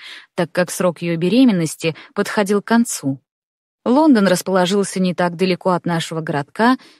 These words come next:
и брат настоял на том, что сопроводит Линду самостоятельно, без родительской опеки. В конце концов, он работал водителем. Что могло произойти? Они задержались в Лондоне из-за очередного набега Линды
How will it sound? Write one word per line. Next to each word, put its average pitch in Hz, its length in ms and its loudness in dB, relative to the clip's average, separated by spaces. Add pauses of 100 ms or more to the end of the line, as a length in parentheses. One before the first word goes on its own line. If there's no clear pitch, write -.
и 214 100 2
брат 262 220 2
настоял 240 500 2
на 208 140 2
том, 277 180 4
что - 180 -2
сопроводит 208 640 0
Линду 233 280 2
самостоятельно, 226 1000 0 (220)
без 208 180 0
родительской 214 640 0
опеки. 147 480 -6 (600)
В - 100 -20
конце 311 340 4
концов, 277 440 2
он 226 100 4
работал 226 360 2
водителем. 151 640 -2 (160)
Что - 280 2
могло 202 300 4
произойти? 190 760 -2 (640)
Они 208 280 2
задержались 190 680 0
в 190 60 -6
Лондоне 190 540 2
из-за 175 200 0
очередного 190 600 0
набега 185 420 0
Линды 185 500 2